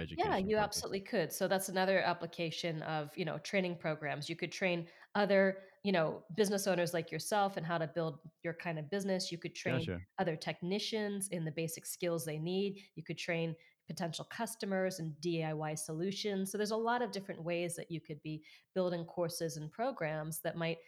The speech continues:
Speaker 1: add a new revenue stream to your business and allow you to kinda do some new things.
Speaker 2: Yeah, that is really cool, I love h-, I love how that, uh, that you're able to do that. Are y-, the, when you got the testimonials, were they just, like, an internal testimonial, or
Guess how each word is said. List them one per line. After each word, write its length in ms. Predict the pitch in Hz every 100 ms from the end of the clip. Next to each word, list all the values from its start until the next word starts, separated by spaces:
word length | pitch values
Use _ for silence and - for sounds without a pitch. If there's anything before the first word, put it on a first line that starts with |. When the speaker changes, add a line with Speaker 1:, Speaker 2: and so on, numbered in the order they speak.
| - -
Speaker 1:
add 220 | 175 165
a 60 | 160
new 160 | 160
revenue 400 | 156 156 160 156
stream 420 | 151 - 151 151 151
to 160 | -
your 240 | 160 156 151
business 520 | 151 156 156 151 -
and 60 | 156
allow 220 | 151 156
you 140 | 160
to 100 | 156
kinda 220 | 160 226 415 - _ -
do 80 | -
some 180 | - 254
new 140 | 277
things. 560 | - 262 160 160 - - _ _ _ _ _ -
Speaker 2:
Yeah, 140 | 170
that 140 | 135 156
is 120 | 85
really 400 | 85 101 110 123
cool, 300 | - 170 104
I 80 | 98
love 280 | 98 139 113
h-, 80 | 95 -
I 80 | 98
love 380 | 92 123 135
how 180 | 107 87
that, 320 | 82 87 82 - _ -
uh, 400 | 95 87 85 82 - -
that 180 | 90 - _ _ _ _ -
you're 120 | 92
able 140 | 85 80
to 60 |
do 160 | 82 110
that. 200 | 90 78 - - - -
Are 100 | 104
y-, 100 | - - 92
the, 500 | 110 110 101 95 87 - - _
when 140 | 110 104
you 100 | 101
got 180 | 135 -
the 80 | 101
testimonials, 800 | 117 104 - 92 104 120 113 - 95
were 120 | 104
they 140 | 101
just, 280 | - 147 139
like, 140 | 131
an 120 | 95 -
internal 440 | 127 127 143 143
testimonial, 680 | - 147 - 151 151 160 160
or 240 | 104 101